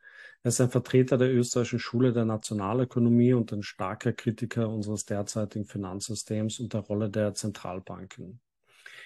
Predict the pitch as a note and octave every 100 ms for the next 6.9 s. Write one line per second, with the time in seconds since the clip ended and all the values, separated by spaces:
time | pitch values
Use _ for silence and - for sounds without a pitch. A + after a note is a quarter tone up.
0 | - - - C3 C3 B2+ C3 C3 C3 C3
1 | B2 A2+ B2 C3 B2+ B2 A2+ A2+ B2+ A#2
2 | A2+ - A#2 B2+ C3+ C3 B2+ - - G#2+
3 | G#2+ G#2+ A2+ G#2+ A2+ A2+ A#2+ A#2+ A2 G#2+
4 | G#2+ A2+ G#2+ A2 A2 - _ - - _
5 | - A2+ B2 A2 G#2+ A2 - A#2+ G#2+ A2
6 | G#2+ G#2 A#2 G#2 F#2+ F#2+ - -